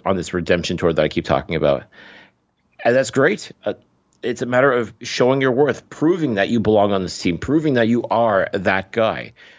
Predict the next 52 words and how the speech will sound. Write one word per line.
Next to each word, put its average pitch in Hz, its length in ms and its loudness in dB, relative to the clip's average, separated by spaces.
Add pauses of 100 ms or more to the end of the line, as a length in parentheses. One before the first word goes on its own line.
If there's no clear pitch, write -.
(280)
I 110 60 0
think 127 140 -4
that's 127 140 0
what 113 160 0
it 117 60 4
is 117 120 0
for 101 120 -2
a 90 60 2
lot 92 200 2
of 110 80 -2
these, 82 380 -6
these 85 200 -8
players, 76 360 -2
is 87 120 -6
they, 95 120 2
they 104 160 -2
wanna 123 180 0
prove - 260 -2
that 87 120 -10
they 104 120 2
belong 87 420 0
on 117 100 0
this 113 140 -4
team 127 260 0
and 101 220 -2
they 107 140 0
too 117 300 -2
can 90 140 0
become 90 280 0
superstars. 78 720 -2 (640)
And 185 60 -2
it's 190 100 -2
just 107 140 -2
a - 40 -2
matter 107 280 4
of 90 180 -2 (360)
when 90 120 -10
you're 95 80 -6
given 110 260 2
the 113 100 2
opportunity, 113 680 0
you 87 120 -8
gotta 98 260 0
take 95 280 0
it. - 160 -2
And - 80 -6
I 87 80 -2
think 110 160 0
these 107 160 0
guys 101 240 2
realize 104 420 2
that. 117 280 0